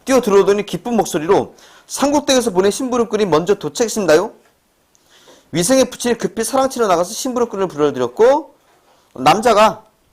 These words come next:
두 번 절하고는 무릎을 꿇고 상국의 편지를 바치다. 어떤 의미인지 알겠-, 내가 지금 이거 안 읽지, 지금 보니까. 그만큼 이제 남자가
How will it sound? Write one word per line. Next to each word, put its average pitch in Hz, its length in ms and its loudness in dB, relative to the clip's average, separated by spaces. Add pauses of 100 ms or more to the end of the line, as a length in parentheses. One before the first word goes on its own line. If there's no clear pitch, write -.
(840)
두 160 120 -8
번 233 160 2
절하고는 165 500 2
무릎을 220 300 -2
꿇고 - 200 -4
상국의 226 380 -6
편지를 175 260 -4
바치다. - 220 -6
어떤 - 280 -2
의미인지 277 180 -4
알겠-, 127 240 -6
내가 180 140 2
지금 160 180 -10
이거 170 80 -2
안 135 160 0
읽지, 185 260 -10
지금 87 300 -20
보니까. - 260 -20 (1500)
그만큼 233 380 0
이제 185 300 0 (100)
남자가 269 720 4